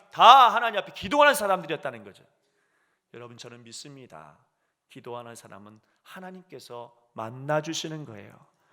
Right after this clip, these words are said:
왜냐? 왜 그렇습니까? 영이 통하니까요. 영이 통하면 어울리는 사람이 되는 거예요. 영이 통하면, 기도하는 사람이라면 하나님께서 만나주시게 하시는 거예요.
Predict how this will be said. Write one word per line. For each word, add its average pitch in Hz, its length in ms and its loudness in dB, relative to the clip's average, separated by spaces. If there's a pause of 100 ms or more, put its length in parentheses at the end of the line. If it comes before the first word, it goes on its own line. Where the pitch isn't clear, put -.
(380)
왜냐? 214 500 -2
왜 202 240 4
그렇습니까? 240 680 -6 (240)
영이 302 460 2
통하니까요. 285 720 -6 (500)
영이 247 460 6
통하면 185 400 -4
어울리는 147 400 -8
사람이 160 340 -6
되는 151 240 -10
거예요. 131 440 -16 (220)
영이 269 400 2
통하면, 254 540 -2 (220)
기도하는 302 500 4
사람이라면 196 880 -4 (160)
하나님께서 269 640 -6
만나주시게 247 800 0
하시는 247 340 -10
거예요. 208 320 -10